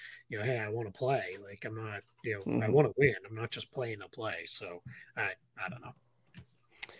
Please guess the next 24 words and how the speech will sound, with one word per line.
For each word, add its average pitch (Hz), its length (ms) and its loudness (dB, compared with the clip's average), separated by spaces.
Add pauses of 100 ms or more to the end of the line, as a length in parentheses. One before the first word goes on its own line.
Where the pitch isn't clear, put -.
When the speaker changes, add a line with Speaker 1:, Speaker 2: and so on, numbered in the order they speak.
(180)
Speaker 2:
All 147 100 12
right, 139 120 12
let's 170 200 12
move 170 240 12
to 165 160 12
Miami. 139 580 12
Jimmy 147 320 12
Butler, 127 600 12
still - 260 10
not 127 240 10
fully 123 240 10
healthy, 127 280 12
only 147 240 12
had 180 240 12
nine 127 320 12
points 120 440 8
in 120 220 10
the 113 100 10
Heat's 123 440 6
win 123 440 12
over 117 260 8
the, 110 300 10
the 117 120 6
Clippers. 175 600 10